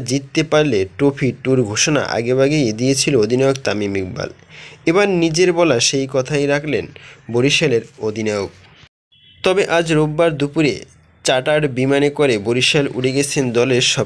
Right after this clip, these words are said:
ক্রিকেটাররা। এ সময় দলের সঙ্গে কোচিং স্টাফ এবং সকল দেশি ক্রিকেটারকেই দেখা গিয়েছে।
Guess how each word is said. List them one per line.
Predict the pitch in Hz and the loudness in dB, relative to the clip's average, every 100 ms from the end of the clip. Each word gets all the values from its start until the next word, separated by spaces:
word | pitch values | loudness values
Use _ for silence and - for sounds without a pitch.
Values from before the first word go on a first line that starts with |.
| - | -4
ক্রিকেটাররা। | 107 101 101 98 78 50 - _ - - - - | -6 -4 -2 -2 -4 -8 -16 _ -20 -20 -16 -2
এ | 175 | 0
সময় | - 220 214 | 0 0 0
দলের | 165 160 175 | 2 2 0
সঙ্গে | - 196 175 110 | 0 0 0 -2
কোচিং | - 131 156 147 117 | -4 -4 -2 -2 -2
স্টাফ | - 147 131 | 0 0 0
এবং | 110 123 123 | -2 -2 0
সকল | - 120 135 127 | -2 -2 -2 -2
দেশি | 113 117 135 | 0 -2 -2
ক্রিকেটারকেই | 123 120 127 127 131 104 101 - - - - - | -4 -4 0 0 0 -6 -12 -14 -20 -20 -16 -6
দেখা | 110 110 107 | -4 -2 -2
গিয়েছে। | 95 92 82 - | -2 -4 -4 -6